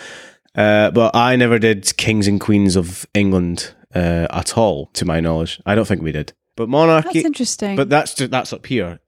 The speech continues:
Speaker 1: So yeah, you know, of course, it was a monarchy for ages, 'cause the argument nowadays is, like, the, because it's a constitutional monarchy, the monarchy don't do anything. They're heads of state, but, I mean, the,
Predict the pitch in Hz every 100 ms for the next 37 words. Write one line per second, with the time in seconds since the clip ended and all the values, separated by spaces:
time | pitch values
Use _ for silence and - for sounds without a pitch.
0 | _ - 143 151 160 151 202 226 135 -
1 | 202 156 127 151 151 139 135 120 113 123
2 | 107 - 113 127 165 104 92 120 120 135
3 | 147 135 104 95 131 113 90 87 92 92
4 | 92 90 - 98 92 - - - - -
5 | - 110 104 - - 104 - - 202 170
6 | 95 92 85 80 76 - - 107 - _
7 | 92 98 98 101 101 98 101 85 98 95
8 | 82 127 113 80 - 71 - _ _ -
9 | 113 110 135 110 92 - 180 170 87 -
10 | - - 107 85 - - - - _ 117
11 | 123 240